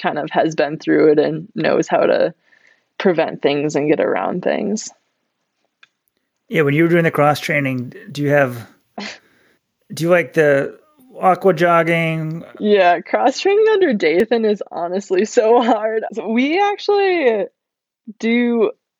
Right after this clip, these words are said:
Speaker 1: a variety of things. We do workouts on the bike, and then basically your volume work is either aqua jogging or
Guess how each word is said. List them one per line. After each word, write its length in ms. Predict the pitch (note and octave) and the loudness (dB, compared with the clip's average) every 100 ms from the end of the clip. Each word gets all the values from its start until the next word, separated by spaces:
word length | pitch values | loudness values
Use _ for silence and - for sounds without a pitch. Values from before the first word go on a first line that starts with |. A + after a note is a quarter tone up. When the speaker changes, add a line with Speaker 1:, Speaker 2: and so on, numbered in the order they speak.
| _ | _
Speaker 1:
a 100 | F#3+ G3 | -2 0
variety 600 | F3 E3+ D#3+ D#3 D3 D3+ | 4 4 4 2 0 -2
of 140 | F3 | -4
things. 560 | - A#2+ G#2+ F3+ - - _ _ - | -6 -8 -8 -8 -10 -16 _ _ -6
We 100 | G#3 | 0
do 180 | A3+ C#4 | 2 2
workouts 560 | F3+ E3 E3+ F#3+ G3 | 4 2 2 -2 0
on 140 | G3 F3 | 0 0
the 80 | D#3 | -2
bike, 580 | - D3 G3 C#4 - - - | 0 0 0 -4 -8 -10 -4
and 200 | F3 F#3 | -2 0
then 400 | D#3+ D3+ D#3 D#3 | 0 -2 -4 -6
basically 540 | - E3 E3 F3 F3+ D#3+ | -2 0 0 -2 0 2
your 600 | D#3 D3+ D#3 D#3 D3 F3 - _ - | 2 2 2 2 0 -2 -6 _ -10
volume 640 | D#3+ D#3+ D#3+ E3 F3+ F#3+ | -4 0 2 2 2 4
work 380 | F#3+ F#3 G3 - - | 2 2 2 -2 -2
is 160 | E3 D3 | -2 2
either 380 | D#3+ D#3 D3+ - | 2 4 2 0
aqua 280 | C#3+ D#3 E3+ | -4 -2 -2
jogging 580 | E3 D#3 D#3 D3+ D3+ - - | 0 2 0 -2 -6 -10 -4
or 360 | D3 D3 - | 0 0 -2